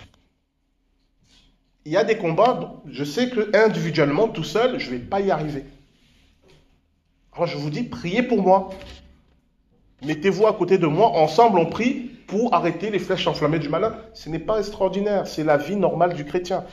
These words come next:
Alors le fait que je sois pasteur, ça rend ça un peu solennel. Mais c'est normal. Chacun d'entre vous doit pouvoir demander à des frères et sœurs de confiance, « Je passe par des moments difficiles,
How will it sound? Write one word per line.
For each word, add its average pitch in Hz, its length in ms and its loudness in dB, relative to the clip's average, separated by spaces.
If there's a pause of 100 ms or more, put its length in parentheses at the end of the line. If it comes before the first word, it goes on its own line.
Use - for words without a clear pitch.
(160)
Alors 127 160 0
le 131 40 -2
fait 180 220 -2
que 190 60 -2
je 151 100 -2
sois 151 240 0
pasteur, - 360 0
ça 139 140 -6
rend 135 160 -2
ça 156 200 -2
un 127 100 0
peu 135 140 -6
solennel. 180 640 -2 (1900)
Mais 139 200 -8
c'est - 300 -12
normal. 156 400 -2 (800)
Chacun - 440 -6
d'entre 185 320 -2
vous 156 200 -4
doit 160 240 -2
pouvoir 160 580 0 (280)
demander 147 420 2
à 156 120 6
des 131 120 -4
frères 160 320 0
et 135 60 -2
sœurs 139 220 -2
de 127 80 -4
confiance, « 175 600 -2 (340)
Je - 100 -12
passe - 280 2
par 160 200 4
des 147 80 -4
moments 147 220 0
difficiles, - 600 -8